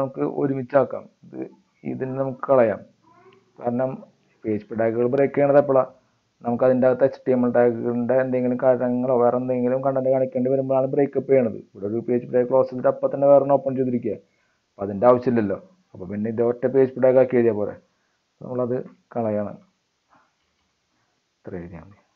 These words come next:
അപ്പൊ ഇതാണ് നമ്മളുടെ condition. ഇനി എഡിറ്റ് ചെയ്യുമ്പോ എന്ത് വരണു, ഡിലീറ്റ് ചെയ്യുമ്പോ എന്ത് വരും എന്ന് അറിയണം. നമുക്ക് ഇത്രയും ചെയ്തിട്ടൊന്ന് run ചെയ്ത് നോക്കി നോക്കാം എന്തുണ്ടാവുക എന്നുള്ളത്.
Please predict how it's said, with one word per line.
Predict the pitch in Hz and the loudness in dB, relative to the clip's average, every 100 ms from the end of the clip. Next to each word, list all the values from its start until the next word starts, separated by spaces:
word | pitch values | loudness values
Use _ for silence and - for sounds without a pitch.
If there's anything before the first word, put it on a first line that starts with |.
| _ | _
അപ്പൊ | 101 123 - | -14 -12 -6
ഇതാണ് | 113 139 139 143 | 2 4 6 6
നമ്മളുടെ | 143 131 165 240 - _ _ _ _ _ _ _ - | 4 4 2 0 -14 _ _ _ _ _ _ _ 0
condition. | 143 135 120 104 104 | 2 4 4 4 0
ഇനി | 107 135 - 147 | 0 -2 0 0
എഡിറ്റ് | 120 - 151 | 0 -4 0
ചെയ്യുമ്പോ | 165 156 151 | 4 6 4
എന്ത് | 135 131 | 6 6
വരണു, | 123 104 - _ _ _ _ - | 6 4 -4 _ _ _ _ -2
ഡിലീറ്റ് | 127 131 147 | 0 2 4
ചെയ്യുമ്പോ | 160 147 139 | 6 6 4
എന്ത് | 135 123 | 2 2
വരും | 120 | 2
എന്ന് | 117 | 0
അറിയണം. | 107 92 - - | -2 -6 -14 -10
നമുക്ക് | 143 147 | -8 -8
ഇത്രയും | 147 139 139 | -2 -2 2
ചെയ്തിട്ടൊന്ന് | 160 151 151 156 | 2 0 -2 0
run | 151 131 | 0 2
ചെയ്ത് | 127 | 0
നോക്കി | 123 120 | 2 0
നോക്കാം | 113 | -2
എന്തുണ്ടാവുക | 110 110 110 104 | -4 -4 -4 -4
എന്നുള്ളത്. | 101 95 | -6 -8